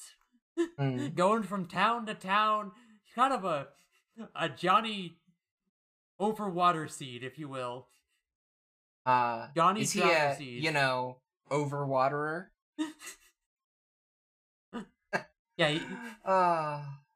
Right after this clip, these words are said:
Speaker 2: lots of very not viscous cum, eh?
Speaker 1: Hmm. Yikes.
Speaker 2: <laughs> To tell
Speaker 1: I don't know what else to say other than yikes.
Speaker 2: No, does it go thwap?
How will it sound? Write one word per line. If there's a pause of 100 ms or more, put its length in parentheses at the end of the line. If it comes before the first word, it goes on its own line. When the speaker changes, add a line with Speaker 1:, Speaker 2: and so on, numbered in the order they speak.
(680)
Speaker 2:
lots
of
very
not
viscous
cum,
eh? (840)
Speaker 1:
Hmm. (1040)
Yikes.
Speaker 2:
<laughs> (2000)
To
tell
Speaker 1:
I
don't
know
what
else
to
say
other
than
yikes. (220)
Speaker 2:
No,
does
it
go
thwap?